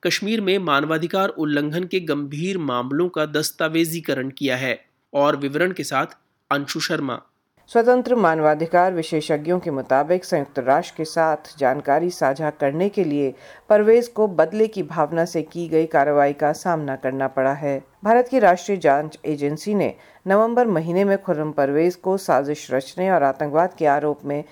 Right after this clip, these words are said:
Speaker 2: गिरफ्तार किया था। स्वतंत्र विशेषज्ञों ने चिंता जताई कि गिरफ्तारी के एक महीने बाद भी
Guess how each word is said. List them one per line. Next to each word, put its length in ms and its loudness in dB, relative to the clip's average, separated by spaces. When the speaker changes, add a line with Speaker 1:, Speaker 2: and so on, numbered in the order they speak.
Speaker 2:
गिरफ्तार 600 2
किया 200 0
था। 260 -2
स्वतंत्र 420 -2
विशेषज्ञों 640 -4
ने 100 -2
चिंता 360 -4
जताई 440 2
कि 420 -12
गिरफ्तारी 520 2
के 180 0
एक 100 -4
महीने 280 -2
बाद 300 0
भी 260 -10